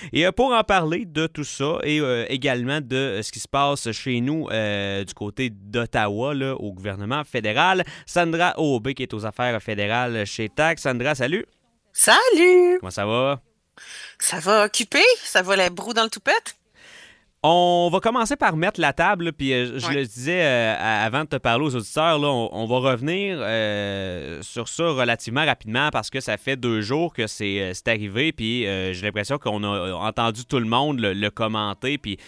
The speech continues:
Speaker 1: mettre son, son petit grain de sel là-dessus. Mais en, en même temps, il y en a tellement qui disent à quel point ce discours-là pourrait être historique que je me dis, deux jours plus tard, on est encore pas mal dessus.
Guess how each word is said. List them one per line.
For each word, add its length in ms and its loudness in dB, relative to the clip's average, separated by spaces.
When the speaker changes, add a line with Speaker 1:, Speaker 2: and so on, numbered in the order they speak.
Speaker 1:
mettre 220 -2
son, 180 -4
son 220 -6
petit 200 -8
grain 200 -2
de 40 -8
sel 220 -4
là-dessus. 420 -2
Mais 380 2
en, 180 -4
en 140 0
même 200 0
temps, 220 2
il 120 2
y 40 2
en 160 0
a 80 2
tellement 440 0
qui 220 -12
disent 420 0
à 80 -4
quel 300 -8
point 240 0
ce 100 -6
discours-là 640 0
pourrait 300 0
être 120 -6
historique 720 0
que 160 2
je 60 -4
me 120 2
dis, 300 -4
deux 220 2
jours 240 2
plus 200 -2
tard, 340 4
on 180 -2
est 200 -2
encore 440 0
pas 140 -2
mal 300 -2
dessus. 360 -4